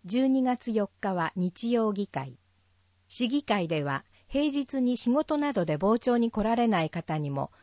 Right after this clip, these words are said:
会議が実際にどのように行われているかを知っていただくため、日曜議会を開催します。時、十二月四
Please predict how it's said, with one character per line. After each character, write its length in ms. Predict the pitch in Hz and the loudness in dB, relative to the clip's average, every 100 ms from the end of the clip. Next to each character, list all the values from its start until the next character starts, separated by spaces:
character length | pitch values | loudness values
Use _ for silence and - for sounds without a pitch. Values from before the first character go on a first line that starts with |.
| _ - | _ -4
会 260 | 285 269 | 0 2
議 140 | 220 156 | 2 0
が 140 | 143 | -4
実 260 | 165 165 - | -6 -6 -2
際 200 | 254 247 | 0 2
に 120 | 240 | 2
ど 140 | 233 | 2
の 140 | 269 247 | 2 2
よ 140 | 185 | 2
う 40 | 160 | 0
に 100 | 147 | -2
行 200 | - 214 | 0 2
わ 240 | 220 220 | 2 2
れ 120 | 214 | 0
て 120 | - | 0
い 120 | 208 202 | 0 0
る 80 | |
か 220 | 196 151 143 | -2 -2 -4
を 60 | |
知 120 | - | -6
っ 20 | - - | -8 -4
て 80 | 185 | -2
い 80 | |
た 140 | 175 170 | -2 -4
だ 120 | 165 | -4
く 120 | - | -6
た 160 | - 147 | -6 -4
め、 200 | 147 - - _ - | -4 -6 -14 _ -4
日 280 | 190 - 262 | -4 -2 2
曜 180 | 285 277 | 4 4
議 140 | 277 | 0
会 300 | - 180 151 | -2 0 0
を 80 | 143 | -4
開 200 | - 170 | -4 -4
催 300 | 165 165 151 | -2 -2 -4
し 160 | - 147 | -4 -6
ま 160 | 135 | -8
す。 200 | 135 - _ _ _ _ _ _ _ _ - | -8 -14 _ _ _ _ _ _ _ _ -10
時、 380 | 185 - 220 - _ _ _ - | -8 -2 -4 -4 _ _ _ -6
十 220 | 190 269 | 0 2
二 140 | 269 262 | 2 0
月 320 | 247 - 214 | -2 -2 -2
四 180 | 190 | -2